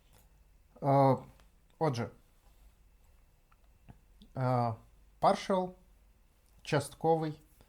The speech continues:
означає, що цей клас, е, це, е, невеличка частина,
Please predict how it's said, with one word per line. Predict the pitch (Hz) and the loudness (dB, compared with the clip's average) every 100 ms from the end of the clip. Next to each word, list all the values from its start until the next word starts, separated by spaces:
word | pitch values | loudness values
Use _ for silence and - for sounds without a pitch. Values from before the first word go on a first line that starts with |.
| _ _ _ _ _ _ _ - | _ _ _ _ _ _ _ -6
означає, | 175 143 131 - 127 117 | -2 0 -2 -2 -2 -2
що | 110 139 | -4 -8
цей | 127 131 117 | -6 -6 -6
клас, | - 170 190 190 - _ _ _ - - _ _ | -2 0 0 -2 -18 _ _ _ -20 -20 _ _
е, | 120 123 120 - | -6 -4 -6 -10
це, | - - 180 202 196 - _ _ _ _ _ _ _ _ _ _ _ - | -12 -4 0 0 0 -8 _ _ _ _ _ _ _ _ _ _ _ -6
е, | 139 135 | -2 0
невеличка | 135 180 175 160 147 135 - 127 | 0 0 0 2 0 -2 -6 -8
частина, | - 123 - 190 202 156 120 | -8 -12 -6 -4 -2 -2 -4